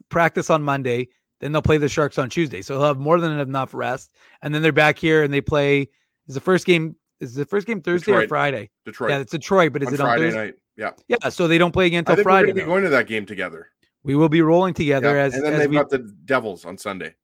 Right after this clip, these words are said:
Speaker 1: The Devils on Sunday. Yes,
Speaker 2: Yeah.
Speaker 1: that's, that's a good point, Ez, and that's, uh, that'll be a good one. Well, we are done the Betway game recap.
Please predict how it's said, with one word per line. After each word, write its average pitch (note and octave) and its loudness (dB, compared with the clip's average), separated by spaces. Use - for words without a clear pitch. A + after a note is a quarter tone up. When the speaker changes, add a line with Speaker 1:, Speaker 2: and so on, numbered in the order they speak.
Speaker 1:
The - -8
Devils D3 2
on C#3+ 0
Sunday. C3+ -4
Yes, A#2 -6
Speaker 2:
Yeah. - -12
Speaker 1:
that's, - -12
that's C#3 -10
a C#3 -16
good B2+ -10
point, C#3 -8
Ez, A#2 -12
and B2 -14
that's, B2+ -14
uh, B2 -8
that'll C#3 -6
be C#3+ -2
a C#3+ -4
good E3 0
one. F#3+ 0
Well, F3 4
we F#3+ 4
are F3 2
done F3 4
the D3+ -2
Betway D#3+ -2
game D3 -4
recap. C3+ -4